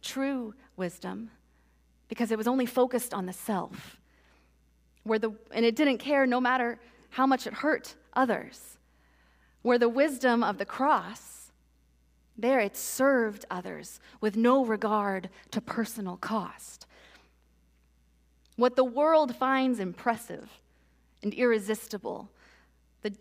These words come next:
sensory spectacles, the demonstrations of indisputable proof, that is not what God offers in the cross. The cross looks like weakness, humiliation, and curse.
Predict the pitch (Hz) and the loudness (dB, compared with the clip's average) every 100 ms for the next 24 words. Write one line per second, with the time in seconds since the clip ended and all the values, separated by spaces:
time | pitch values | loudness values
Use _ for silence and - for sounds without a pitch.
0 | - - - 302 294 277 262 233 - - | -18 -8 2 4 4 0 0 0 -4 -2
1 | 240 - 226 196 180 175 - - - 196 | -2 -2 -10 -8 -10 -10 -14 -12 -10 0
2 | 269 277 247 - 269 262 233 208 196 - | 4 6 4 4 4 4 -2 -4 -4 0
3 | 277 233 - - 247 262 247 214 180 - | 2 0 -2 -6 -2 0 0 0 -4 -12
4 | - - 254 233 - - - - 285 294 | -18 -4 0 0 -4 -18 -20 -8 -2 0
5 | 247 202 214 247 208 - - - - - | -2 -2 2 4 2 -2 -8 -20 -18 -4
6 | 214 220 202 185 - 208 196 180 185 - | -4 0 -2 0 0 0 -2 -10 -10 -14
7 | - 185 - 190 175 - - - - - | -12 -12 -12 -12 -10 -12 -16 -16 -18 -20
8 | _ _ _ _ _ _ _ _ - 202 | _ _ _ _ _ _ _ _ -6 -6
9 | - 254 285 214 - 208 214 - - 185 | -2 2 4 4 0 -4 -4 -4 -8 -6
10 | 180 - - 185 - - - - - _ | -8 -14 -12 -12 -12 -20 -20 -20 -20 _
11 | _ _ _ _ _ _ - 220 220 226 | _ _ _ _ _ _ -6 0 2 2
12 | 180 175 185 - - - - _ _ _ | -2 -8 -10 -12 -14 -18 -20 _ _ _
13 | _ _ 170 - - 202 170 - - - | _ _ -20 -14 -8 -8 -8 -18 -20 -20